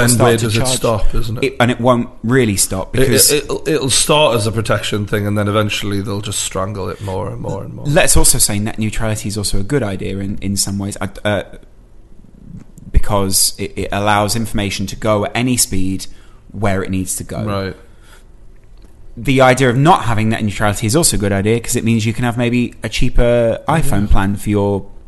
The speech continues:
Speaker 2: kids or for you. So if you use YouTube more on, on one thing
Speaker 1: Mm-hmm.
Speaker 2: and you wanna pay just for YouTube, but you never use, I don't know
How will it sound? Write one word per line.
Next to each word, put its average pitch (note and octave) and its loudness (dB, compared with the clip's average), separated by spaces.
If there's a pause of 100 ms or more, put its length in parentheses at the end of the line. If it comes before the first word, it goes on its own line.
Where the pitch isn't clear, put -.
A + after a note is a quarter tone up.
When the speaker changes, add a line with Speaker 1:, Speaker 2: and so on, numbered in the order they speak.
(100)
Speaker 2:
kids A#2+ -2
or G2 -4
for G#2 -4
you. A2 4
So G#2+ 2
if G#2 0
you B2+ 6
use A2+ 2 (260)
YouTube A#2 4
more B2 6
on, F#2 0 (200)
on G2 0
one F#2+ 0
thing G2 0
Speaker 1:
Mm-hmm. G2+ 0
Speaker 2:
and G2 2
you G#2+ 2
wanna G#2 2
pay G2+ 6
just G#2+ 0
for A2+ -4
YouTube, G#2 0
but G2 6
you G2+ 0
never G#2+ 2
use, F#2 -2 (960)
I G2+ -8
don't F#2 -8
know F2 -4